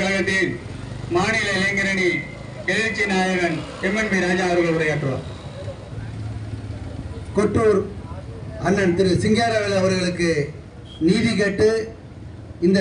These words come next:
Speaker 2: கண்டன ஆர்ப்பாட்டத்திற்கு வருகை தந்திருக்கக்கூடிய கொல்லுவாங்குடி வேளாளர்களின் பாதுகாவலர் அண்ணன்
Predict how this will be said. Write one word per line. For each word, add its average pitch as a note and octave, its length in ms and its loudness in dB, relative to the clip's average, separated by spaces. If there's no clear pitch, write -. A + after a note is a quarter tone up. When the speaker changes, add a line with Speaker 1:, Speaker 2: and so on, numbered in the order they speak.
Speaker 2:
கண்டன A#3 240 0
ஆர்ப்பாட்டத்திற்கு F#3+ 640 2
வருகை G#3+ 240 4
தந்திருக்கக்கூடிய F#3 720 4
கொல்லுவாங்குடி A3 580 4
வேளாளர்களின் G#3+ 680 2
பாதுகாவலர் G3 680 4
அண்ணன் G3+ 280 4